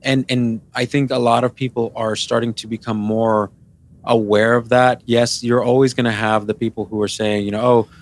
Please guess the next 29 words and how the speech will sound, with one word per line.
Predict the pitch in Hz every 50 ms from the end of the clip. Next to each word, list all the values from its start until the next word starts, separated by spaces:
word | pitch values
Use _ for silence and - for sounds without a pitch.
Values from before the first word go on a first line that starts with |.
| - _
superhero | - - - 151 139 143 135 135 127 123
movies | 123 123 123 117 120 113 113
are | 110
taking | 101 - - 110 - 117 110
over | 107 107 104 107 107 107 107 107 104
theaters | - - 110 107 104 107 104 107 104 104 98 98
and | 101 101 98 - _ _ - _ _ -
they're | 101 104 101
too | - - - 135
much | 127 123 120 117 - -
of, | 117 107 101
like, | 104 101 98 - _
you | - 107
know, | 101 95 95 92 - _ _ _ _ -
franchise | - - 131 123 123 120 113 - - 113 113 110 110 113 107 -
continuations," | - - 113 104 113 113 110 101 110 123 131 120 - - 123 120 110
like | 113 107 -
with | - 107 101 - _ _ _ _ _ _ - 117
Disney | 127 135 131 117 123 123 123 123 120 117 117
and, | 113 110 117
and | 113 107 107 107 - - -
their | 120 113 117 110 107 107 104 104 107 - 143 143
Wreck-It | 131 113 117 117 - - 110
Ralph | 110 113 113 113 104 - _
Part | - 110 107 101 -
Thirteen, | - 117 110 107 - - 127 120 117 117 113 98
Part | 113 110 107
Fourteen. | - - 120 113 - - 123 120 120 120 120 117 - - - - - - - _ -
Um, | - 120 120 120 120 117 113 110